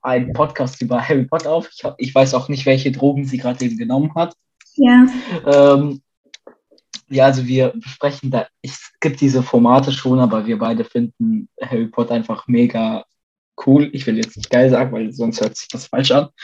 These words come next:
Speaker 1: Ähm, ja, mein iPad ist runtergefallen. Ja, und deswegen gehen wir jetzt einfach Harry Potter Kapitel für Kapitel durch, besprechen irgendwas,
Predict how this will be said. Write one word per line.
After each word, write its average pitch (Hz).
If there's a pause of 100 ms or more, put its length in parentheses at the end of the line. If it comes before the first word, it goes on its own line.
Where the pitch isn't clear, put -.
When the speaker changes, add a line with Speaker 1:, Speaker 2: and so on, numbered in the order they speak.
(380)
Speaker 1:
Ähm, 143 (1500)
ja, 143 (560)
mein 110
iPad 110
ist -
runtergefallen. 120 (380)
Ja, 151
und 131 (280)
deswegen 127
gehen 135
wir 135
jetzt 127
einfach 127
Harry 135
Potter 131
Kapitel -
für 139
Kapitel 120
durch, 156
besprechen 139
irgendwas, 127